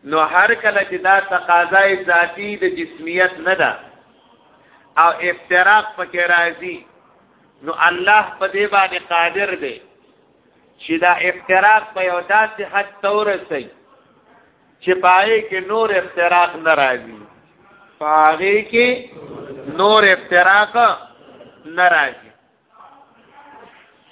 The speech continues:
الله په دې قادر دی چې یو داسې ځای ته به یو جسم ورسوي، ها، چې نور افتراق ورکې نه راځي. اوس دلیل ذکر کوي.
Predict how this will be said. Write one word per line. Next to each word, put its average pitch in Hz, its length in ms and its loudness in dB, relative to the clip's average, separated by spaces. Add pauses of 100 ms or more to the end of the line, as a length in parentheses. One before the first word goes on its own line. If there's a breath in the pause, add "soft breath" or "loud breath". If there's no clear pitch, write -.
(920)
الله 175 320 0
په 190 160 -4
دې 202 160 -2 (100)
قادر 190 400 2
دی 208 220 0
چې 185 80 -14
یو 180 140 2
داسې 196 340 2 (100)
ځای 202 140 0
ته 196 140 0
به 185 120 2
یو 180 120 2
جسم 202 400 -4
ورسوي، 185 680 0
ها، 156 160 -4 (540)
چې 156 60 -4 (140)
نور 208 160 4
افتراق 196 640 2
ورکې 208 360 -4 (720)
نه 160 100 2
راځي. 139 340 -2 (1400)
اوس 220 180 2 (140)
دلیل 202 280 0 (100)
ذکر 156 300 0 (100)
کوي. 110 160 -14